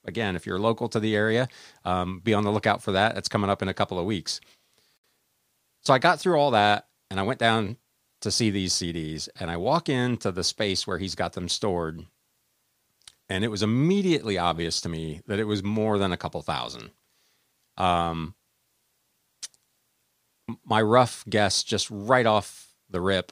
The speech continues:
when I looked at it, was that there were probably fifty boxes, and you can see from, again, from the video playing, it's U-Haul moving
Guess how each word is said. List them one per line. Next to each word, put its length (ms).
when 180
I 80
looked 300
at 160
it, 100
was 220
that 100
there 100
were 120
probably 440
fifty 300
boxes, 560
and 220
you 80
can 120
see 220
from, 400
again, 300
from 160
the 80
video 380
playing, 420
it's 320
U-Haul 560
moving 680